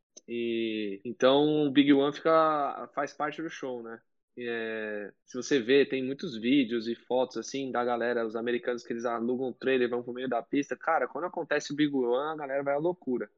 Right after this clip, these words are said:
E a vitória do Brad Keselowski, né? Companheiro do Joey Logano. Um capota, o outro vence.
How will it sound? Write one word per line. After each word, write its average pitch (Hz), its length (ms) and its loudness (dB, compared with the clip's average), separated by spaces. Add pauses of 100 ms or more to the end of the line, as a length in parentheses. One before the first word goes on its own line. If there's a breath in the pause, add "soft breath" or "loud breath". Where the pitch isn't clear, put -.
(160)
E 120 360 8
a 120 120 8
vitória 135 460 4
do 160 240 2
Brad 147 260 2
Keselowski, 160 600 0
né? 147 120 -8 (180)
Companheiro 143 640 2
do 175 160 -4
Joey 170 140 2
Logano. 131 600 -2
Um 156 220 -2
capota, 165 540 0
o 165 40 0
outro 170 200 -4
vence. 131 400 -4